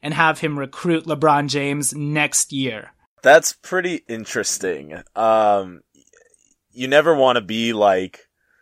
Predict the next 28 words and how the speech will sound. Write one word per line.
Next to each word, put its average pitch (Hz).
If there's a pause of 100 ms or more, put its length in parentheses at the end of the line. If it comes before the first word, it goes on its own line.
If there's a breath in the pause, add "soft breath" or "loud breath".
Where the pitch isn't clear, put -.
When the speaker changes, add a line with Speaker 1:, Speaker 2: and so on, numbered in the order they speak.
(600)
Speaker 2:
you 98
know, 85
straight 113
up, 98
"Oh 123
no, 123
we 139
don't 131
want 113
that 104
guy 104
if 101
he's 107
a 92
future 113
Hall 101
of -
Famer." 110 (200)
Um, 95
and 104 (120)
looking 127
at 117
the 110
situation 104
in 101
Chicago 98
last 92
year, 92